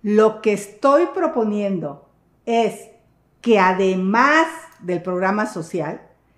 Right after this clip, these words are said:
las personas que así lo deseen se capaciten y certifiquen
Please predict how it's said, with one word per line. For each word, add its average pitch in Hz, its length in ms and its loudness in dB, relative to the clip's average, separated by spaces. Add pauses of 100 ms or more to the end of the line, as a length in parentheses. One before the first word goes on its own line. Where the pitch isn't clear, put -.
(160)
las 220 400 0
personas 240 880 0
que 208 160 -6
así 277 640 -4
lo 220 240 -2
deseen 196 600 -6 (640)
se 320 560 -2
capaciten 202 1000 -4 (200)
y 285 180 -2
certifiquen 226 1160 -6